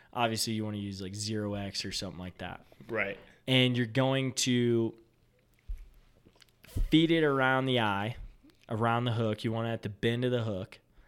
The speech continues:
Speaker 1: okay? And you're gonna, you want enough tag in on the end where you can, like, almost wrap it around your hand
Speaker 2: Wait,
Speaker 1: and get
Speaker 2: 'cause the
Speaker 1: close.
Speaker 2: whole point is you gotta beat the barb.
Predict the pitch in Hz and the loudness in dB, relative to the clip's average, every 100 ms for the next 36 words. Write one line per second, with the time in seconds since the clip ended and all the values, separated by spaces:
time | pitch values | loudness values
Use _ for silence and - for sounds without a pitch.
0 | _ _ _ - 113 110 113 117 120 113 | _ _ _ -4 -2 0 -2 -2 -2 -2
1 | 107 - _ _ 135 131 131 147 156 139 | -4 -10 _ _ 0 2 4 4 4 4
2 | 135 131 - - 123 120 117 117 113 107 | 4 2 0 0 2 2 2 -2 -4 -6
3 | 107 107 104 104 101 101 110 104 - 127 | -6 -6 -6 -6 -8 -8 -6 -6 -4 -2
4 | 120 101 104 104 110 104 104 101 92 - | -2 -4 -4 -4 -4 -6 -6 -6 -8 -2
5 | 117 101 101 - - 160 117 151 139 202 | 0 0 2 8 12 12 12 10 10 12
6 | 240 196 - 160 165 131 107 113 98 - | 12 12 10 8 8 6 2 0 -2 -2
7 | 131 143 147 147 120 - 127 123 123 - | 2 4 6 6 4 2 4 4 2 -2
8 | 117 104 110 95 69 | 0 4 4 4 -2